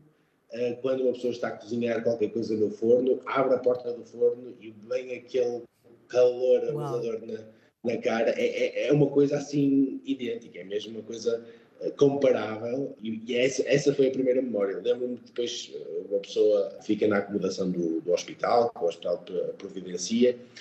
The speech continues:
Speaker 1: e nessa onde nós estávamos havia um termómetro exterior, e lembro-me de, de chegar nesses primeiros dias e ver cinquenta e dois graus,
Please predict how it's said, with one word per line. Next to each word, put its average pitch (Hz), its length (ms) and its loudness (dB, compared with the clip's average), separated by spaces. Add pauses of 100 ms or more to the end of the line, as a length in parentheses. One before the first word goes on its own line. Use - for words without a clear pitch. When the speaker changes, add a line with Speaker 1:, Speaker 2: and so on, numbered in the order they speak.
(200)
Speaker 1:
e 151 160 8
nessa 143 440 4
onde 104 260 0
nós 98 220 -6
estávamos 95 680 -6
havia 120 600 6
um 120 380 2
termómetro 117 460 2
exterior, 117 480 2
e 101 60 -6
lembro-me 135 400 4
de, 131 220 0
de 110 160 -12
chegar 123 360 0
nesses 120 200 -6
primeiros 120 300 -4
dias 123 340 -10
e 107 60 -10
ver 104 200 2
cinquenta - 400 -8
e 107 60 -2
dois 98 180 -10
graus, 85 500 -4